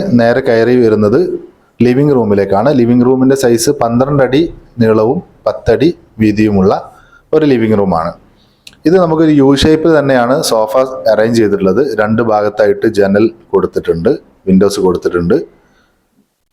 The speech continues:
ഇതിൽ നമുക്ക് കയറി വരുന്ന ഭാഗത്തായിട്ട് തന്നെ ഒരു ടി വി യൂണിറ്റ് കൂടെ സെറ്റ് ചെയ്തിട്ടുണ്ട്. ലിവിംഗ് റൂമിൽ നിന്നും നേരെ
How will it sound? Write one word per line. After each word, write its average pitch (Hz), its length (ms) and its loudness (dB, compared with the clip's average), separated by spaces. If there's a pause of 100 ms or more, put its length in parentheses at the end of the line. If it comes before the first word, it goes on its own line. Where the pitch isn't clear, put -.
(320)
ഇതിൽ 151 360 4
നമുക്ക് 156 420 0
കയറി 143 320 2
വരുന്ന 135 300 2
ഭാഗത്തായിട്ട് 117 520 0
തന്നെ 110 300 0
ഒരു 127 120 2 (400)
ടി 131 160 2
വി 139 160 2
യൂണിറ്റ് 107 340 0
കൂടെ 131 140 2
സെറ്റ് 127 280 -2
ചെയ്തിട്ടുണ്ട്. 87 400 -2 (680)
ലിവിംഗ് 147 360 2
റൂമിൽ 165 280 2
നിന്നും 156 220 0
നേരെ 135 280 2